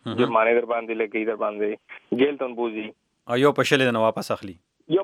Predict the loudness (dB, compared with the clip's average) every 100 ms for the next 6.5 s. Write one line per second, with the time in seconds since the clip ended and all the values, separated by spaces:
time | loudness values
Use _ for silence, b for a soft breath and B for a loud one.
0 | -2 -6 -4 -2 0 -2 0 -2 0 0
1 | 0 -2 -4 -4 -2 0 0 -2 -4 -6
2 | -4 -2 -2 -6 -4 0 4 4 4 0
3 | -4 -2 -2 0 0 -2 -2 -2 0 0
4 | 0 -2 -2 0 0 0 -4 -6 -2 -2
5 | -2 -6 -4 -2 0 0 0 -2 -2 -6
6 | -6 -8 0 0